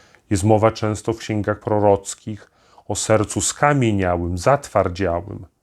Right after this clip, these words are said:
czyli sercu, które jest niewrażliwe na Boże działanie, na Boże Słowo, niezdolne do odpowiedzi na Bożą miłość czy na potrzeby drugiego człowieka. I wreszcie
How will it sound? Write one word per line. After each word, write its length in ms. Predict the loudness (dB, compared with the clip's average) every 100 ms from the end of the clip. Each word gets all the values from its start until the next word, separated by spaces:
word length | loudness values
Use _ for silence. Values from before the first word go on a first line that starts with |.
| _ _ _ _
czyli 280 | -14 -8 -4
sercu, 580 | 0 2 2 0 -6 -8
które 280 | -6 -4 -2
jest 220 | -2 0
niewrażliwe 920 | 0 0 0 -2 -2 -4 0 0 0 -4 _ _ _ _ -2
na 440 | 2 4 4 2
Boże 440 | 0 0 0 0
działanie, 560 | 0 0 2 0 -2 -4
na 120 | -4
Boże 280 | 0 0 0
Słowo, 560 | -2 2 4 2 0 -4
niezdolne 600 | -4 0 2 2 2 0
do 120 | 0
odpowiedzi 640 | -2 -4 -4 -2 -4 -4
na 100 | -4
Bożą 340 | -2 -2 -2 -4
miłość 720 | -4 -4 -6 -12 -16 -18 -20 _ _ _ _ _ _
czy 360 | -2 0 2 2
na 320 | 2 2 0
potrzeby 540 | -4 -10 -4 -2 0
drugiego 380 | -2 -2 -2 -2
człowieka. 720 | 0 0 0 0 -2 -8 -20 -20 _ _ _ _ _ _ _ _ _
I 60 | 2
wreszcie 680 | 4 4 0 -2 0 0